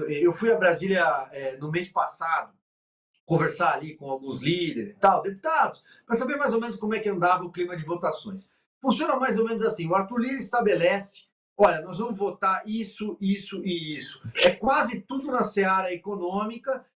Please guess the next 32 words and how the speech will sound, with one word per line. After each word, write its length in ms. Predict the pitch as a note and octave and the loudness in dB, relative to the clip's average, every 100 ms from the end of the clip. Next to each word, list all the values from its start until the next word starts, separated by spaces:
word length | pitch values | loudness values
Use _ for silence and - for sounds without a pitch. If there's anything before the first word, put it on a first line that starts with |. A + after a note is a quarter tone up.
| - | -2
quase 320 | A3 A#3 G#3 | 0 0 -4
tudo 380 | - G#3 F3 D#3+ | -10 -6 -6 0
tem 180 | G3 G3 | 0 2
algum 320 | F#3+ E3+ E3+ | -2 -4 -8
tipo 240 | G3 F3 | -8 -4
de 120 | D#3+ | 0
acordo, 640 | F3+ - F3+ G3 A3 - C4 _ _ - | 0 0 2 4 4 -2 -8 _ _ -4
o 100 | G3 | 2
balcão 720 | G#3+ G#3 G#3 - F#3+ E3+ - _ _ | 6 6 4 2 2 0 -6 _ _
tem 240 | G#3+ A3 G3 | 0 2 2
já, 360 | E3+ - - | 2 2 2
já 180 | - F#3 | -4 -4
tem 240 | G3 G#3+ | -2 -2
a, 140 | G3 - C3+ | -2 -6 -6
já 80 | D#3 | -2
tá 140 | G3+ | -2
precificado 880 | G3 G3 - - D3+ D#3+ F3+ G3 G3 _ _ _ | 0 -4 -4 -12 2 6 6 4 -4 _ _ _
qual 280 | - G#3 A3+ | 4 6 4
é 40 | |
o 80 | F#3+ | 0
valor 320 | D#3+ E3+ E3+ | -2 -4 -4
de 120 | D#3+ D#3 | -6 -8
emenda 300 | D#3+ D#3 D3+ | -4 -2 -2
parlamentar, 800 | D3+ C#3+ C#3 C3 E3 F#3+ G#3+ G#3+ _ _ _ | -4 -6 -8 -2 2 4 2 -4 _ _ _
tem 140 | G#3+ | 2
determinados 680 | G3+ G3 G3 F#3+ F3+ F3 - | 2 0 -2 -2 -2 -2 -4
cargos 480 | - E3+ D#3+ D3 C#3 | 0 2 0 -4 -16
que 120 | - | -4
têm 220 | - F#3+ | 0 0
que 60 | F#3+ | 0
ser 180 | - E3+ | 0 0
liberados, 760 | D3 D3+ D3 C#3+ C3+ - - | 0 2 6 6 4 0 -18